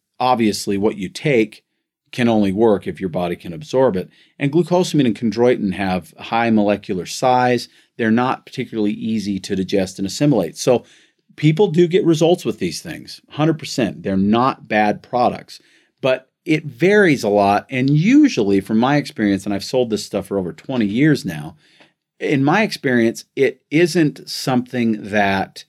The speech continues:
people get consistent results or the big result they're looking for, which is to be pain-free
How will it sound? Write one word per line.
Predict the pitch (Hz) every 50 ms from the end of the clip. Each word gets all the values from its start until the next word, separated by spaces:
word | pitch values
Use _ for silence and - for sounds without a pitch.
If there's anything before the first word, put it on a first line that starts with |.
| _
people | - 156 156 156 156 127
get | 110 123 117 107 - -
consistent | - 113 107 - - - 170 165 156 - - 143 -
results | 120 113 104 - 117 113 113 107 - - _
or | - 113 107 104 101 98 98 92 - _ _ _ _ _ _ _ _ _ _ _ _ 110 90 -
the | 120
big | 95 85 _ _ - 180 175 160 120 107
result | 101 101 98 92 - 101 92 90 90
they're | 104 98
looking | 92 90 87 - 95 87
for, | - - 98 90 90
which | 92 92 - -
is | 95 92 - - _ _ _ _
to | - -
be | 113 110
pain-free | 107 - 117 110 107 101 95 - - 90 82 80 - -